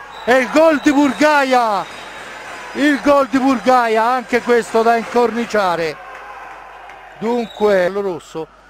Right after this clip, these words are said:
riconquista la pallina il Forte dei Marmi che adesso sta facendo pressione sul portatore di sfera. Rubio ancora in avanti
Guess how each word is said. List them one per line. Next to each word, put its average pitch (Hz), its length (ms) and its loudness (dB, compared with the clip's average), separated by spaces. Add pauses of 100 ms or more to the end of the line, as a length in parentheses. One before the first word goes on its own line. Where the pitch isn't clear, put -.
(180)
riconquista 196 680 -8
la 175 80 -4
pallina 190 300 -6
il 156 120 -10
Forte 196 320 -6
dei 190 80 -6
Marmi 185 300 -4
che 156 60 -10
adesso 160 200 -12
sta 151 140 -12
facendo 160 320 -10
pressione 165 520 -8
sul 143 240 -14
portatore 180 560 -8
di 196 100 -10
sfera. 185 500 -6 (600)
Rubio 190 360 -6
ancora 208 580 -2 (480)
in 165 140 -12
avanti 196 680 -6